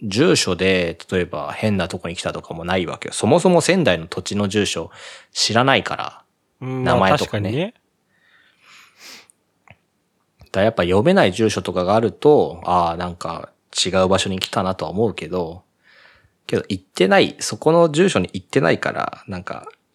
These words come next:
Speaker 1: やっぱイマジナリー仙台なわけよ、まだね。
Speaker 2: <laughs> まあ、まだ想像上の仙台を。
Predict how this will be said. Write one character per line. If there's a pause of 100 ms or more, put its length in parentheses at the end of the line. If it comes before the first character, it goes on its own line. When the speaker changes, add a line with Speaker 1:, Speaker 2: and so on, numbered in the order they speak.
(120)
Speaker 1:
や
っ
ぱ
イ
マ
ジ
ナ
リ
ー
仙
台
な
わ
け
よ、
ま
だ
ね。 (840)
Speaker 2:
<laughs>
ま
あ、
ま
だ
想
像
上
の (220)
仙
台
を。